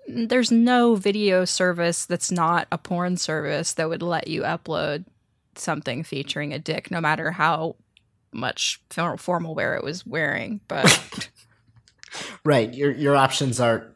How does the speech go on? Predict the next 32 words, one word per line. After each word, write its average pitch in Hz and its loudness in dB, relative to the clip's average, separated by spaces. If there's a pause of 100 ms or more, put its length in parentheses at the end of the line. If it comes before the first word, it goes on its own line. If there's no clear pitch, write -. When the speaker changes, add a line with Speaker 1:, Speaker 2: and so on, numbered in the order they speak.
Speaker 2:
Twitter, 98 -4 (360)
and 127 0
they 127 4
don't 117 0
so 120 2
much 110 -6
pay 120 -2
you 98 -6
so 87 -6
well. 76 -8 (540)
Speaker 1:
Yeah. - 2 (480)
<laughs> - -6 (1200)
Um, 196 0 (420)
also, 339 4
this 359 0
reminds 233 4
me 233 0
of, 208 2
there's 196 0
a, 180 2
the 180 0
condom 262 0
company 202 -2
Lifestyles 170 2
used 196 -4
to 196 -2
make, 185 0
possibly 190 0
Speaker 2:
Hmm. 131 0
Speaker 1:
still 190 0
makes, 160 -2
uh, 160 -2